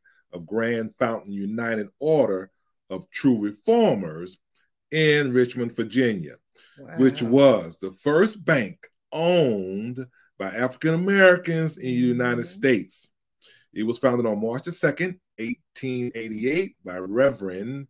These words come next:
Speaker 1: William Washington Brown and opened on April the third, eighteen eighty-nine, as the True Reformers Bank.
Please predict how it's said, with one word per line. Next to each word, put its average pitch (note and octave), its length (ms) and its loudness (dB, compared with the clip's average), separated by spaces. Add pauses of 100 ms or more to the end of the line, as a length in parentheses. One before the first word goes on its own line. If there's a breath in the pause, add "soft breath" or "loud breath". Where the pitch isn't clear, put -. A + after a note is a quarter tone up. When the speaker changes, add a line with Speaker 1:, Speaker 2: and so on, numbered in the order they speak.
(160)
Speaker 1:
William G#2+ 400 -8
Washington F2+ 640 -12
Brown D#3 500 0 (440 soft breath)
and G2 240 -8
opened C3+ 480 4
on A2 260 -2
April A2+ 280 -8
the G#2+ 100 -10 (100)
third, D3+ 560 4 (380)
eighteen A#2+ 560 -8
eighty-nine, D3 1040 -2
as A2+ 340 -4
the F#2+ 160 -8
True C3+ 560 2
Reformers G2+ 920 -6 (140)
Bank. G#2 360 -10